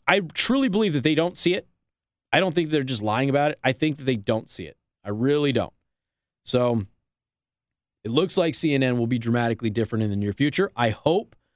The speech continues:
that it is real news. I hope that it is going to be much for the better, but we'll see. We'll have to see how they do that. I said, you know, a lot of people talk about Walter Cronkite. Walter Cronkite was fake news. He's a fake news behemoth. It's just that nobody knew it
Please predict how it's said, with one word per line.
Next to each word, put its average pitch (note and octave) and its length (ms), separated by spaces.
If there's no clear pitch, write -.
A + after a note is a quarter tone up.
that B2 160
it C3 80
is F#3+ 260
real A#3+ 220
news. B3 480
I B2+ 120
hope D#3 240
that C#3+ 140
it C#3 120
is C#3 120
going C#3 320
to B2 100
be B2 180
much C#3 360
for C#3+ 180
the A#2+ 120
better, B2+ 320
but G#2 80
we'll A#2 180
see. F#3 320
We'll - 100
have A2 100
to A#2 100
see C3 180
how B2 160
they B2 140
do C3+ 200
that. F#2 220
I G#2 40
said, B2 280
you A#2+ 80
know, A#2+ 300
a G#2 180
lot C#3+ 240
of F3+ 60
people F#3+ 320
talk E3+ 260
about E3 180
Walter D#3 300
Cronkite. D#3 480
Walter A3 320
Cronkite B3 500
was D#3 140
fake F#3+ 340
news. F#3 400
He's F#3+ 140
a F3+ 60
fake F3 240
news F3+ 200
behemoth. D3+ 500
It's B2 100
just D3 140
that D3 60
nobody F#3+ 340
knew F3+ 280
it E3+ 140